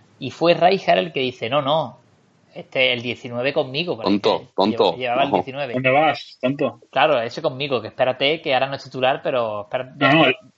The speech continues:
Speaker 1: deja que los ponga
Speaker 3: el,
Speaker 1: los ratos.
Speaker 3: el treinta, ¿eh?
Speaker 1: Y, y evi-, el treinta, es verdad, era el treinta todavía.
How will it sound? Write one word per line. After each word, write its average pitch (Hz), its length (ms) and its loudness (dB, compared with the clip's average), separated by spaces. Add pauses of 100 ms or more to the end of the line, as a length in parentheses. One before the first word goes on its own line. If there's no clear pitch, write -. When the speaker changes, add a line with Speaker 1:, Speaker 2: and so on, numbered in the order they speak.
(180)
Speaker 1:
deja 156 200 -2
que 156 60 -6
los 151 100 -4
ponga 143 160 -4
Speaker 3:
el, 131 80 6
Speaker 1:
los 135 80 0
ratos. 117 400 -6 (440)
Speaker 3:
el 131 160 2
treinta, 139 520 2
¿eh? 185 140 -2
Speaker 1:
Y, 135 300 -8
y 123 40 -6
evi-, 117 320 -8
el 139 140 -6
treinta, 151 280 0
es 127 40 0
verdad, 143 220 4
era 139 100 4
el 147 120 -2
treinta 131 320 -4
todavía. 110 420 -4